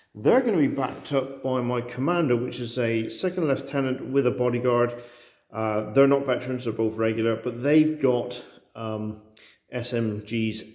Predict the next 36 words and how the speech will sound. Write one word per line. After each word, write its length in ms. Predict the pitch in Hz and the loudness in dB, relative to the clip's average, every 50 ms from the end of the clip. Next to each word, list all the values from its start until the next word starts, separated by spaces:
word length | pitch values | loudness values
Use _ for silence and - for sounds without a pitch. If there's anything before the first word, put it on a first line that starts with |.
| - | -12
as 340 | 104 95 92 95 92 95 - | -10 -8 -6 -6 -8 -8 -4
well. 400 | 107 113 120 123 123 120 120 - - - - - _ _ - | -2 -2 0 0 0 0 -2 -4 -12 -14 -20 -20 _ _ -8
We 120 | 123 131 | -6 -4
then 340 | 127 151 180 208 214 214 190 | 0 2 2 2 2 0 -2
have 580 | 139 - - - 175 170 160 156 151 143 - - - - - - | -4 -6 -4 -2 0 2 2 2 2 0 -2 -6 -12 -16 -18 -18
a 60 | - | -18
Pak 500 | - - - - - 196 170 - - - - - - _ _ _ _ _ _ _ _ _ _ _ _ _ | -18 -18 -14 -8 -4 -4 -4 -4 -6 -12 -16 -18 -20 _ _ _ _ _ _ _ _ _ _ _ _ _
thirty-eight, 520 | - 151 135 110 104 123 143 196 208 - | -4 -2 -2 0 0 0 0 0 0 -2
which 200 | 107 107 - 117 | -6 -6 -8 -8
is 100 | 110 101 | -8 -8
a 60 | 104 | -6
medium 640 | 107 110 113 131 151 156 151 127 123 113 104 101 - - - | -6 -4 -2 -2 -2 -2 -2 -2 -2 -2 -4 -4 -8 -10 -12
anti-tank 760 | 113 104 95 95 95 - - - - - 123 123 123 123 120 - | -10 -10 -10 -10 -12 -14 -18 -16 -10 -8 -6 -6 -6 -8 -8 -8
gun. 280 | 123 123 123 120 120 - - - - - _ _ _ _ _ _ _ - | -6 -4 -4 -6 -6 -10 -16 -20 -20 -20 _ _ _ _ _ _ _ -4
We've 260 | 156 170 165 160 - | -2 -2 -2 -2 -2
got 400 | 202 220 220 180 131 127 - - - - - - - - - - | 0 2 2 2 0 -2 -6 -8 -12 -14 -18 -20 -20 -20 -14 -10
a 60 | 113 | -8
medium 760 | 113 117 123 143 156 151 139 123 117 120 113 113 110 110 - - | -6 -4 -2 0 0 0 0 0 0 0 -2 -2 -2 -6 -8 -8
mortar 560 | 110 113 131 156 165 165 160 - 185 180 175 | -4 -2 0 0 0 0 0 0 0 0 0
with 260 | 139 110 104 98 92 | 0 -2 -6 -6 -6
a 60 | 95 | -6
spotter, 720 | - - - - - 151 151 147 - 165 156 156 139 156 - - - - - - _ _ _ _ - | -8 -10 -12 -8 -6 -6 -4 -4 -2 -2 -2 -2 -4 -6 -10 -16 -20 -20 -20 -20 _ _ _ _ -6
and 460 | 123 123 123 120 120 117 117 113 110 | -2 0 2 2 2 2 2 0 0
my 120 | 107 104 101 | -2 -2 -4
favourite 360 | - - 104 101 98 98 - | -4 -4 -4 -4 -4 -6 -8
tank, 300 | - 113 107 98 95 95 - - - _ _ _ _ _ _ _ _ | -6 -6 -6 -6 -6 -8 -12 -16 -20 _ _ _ _ _ _ _ _
even 180 | 160 147 135 120 | -4 -2 -2 0
though 80 | 110 | 0
it 80 | 95 - | -2 -4
doesn't 180 | - 92 92 95 | -6 -8 -8 -8
really 140 | 92 90 90 | -8 -8 -8
do 200 | 87 95 104 104 | -8 -8 -6 -6
a 40 | 101 | -6
lot 140 | 95 - - | -6 -8 -8
these 200 | 113 104 101 104 | -10 -12 -12 -6
days, 340 | - 107 107 104 101 - | -4 -4 -4 -4 -4 -8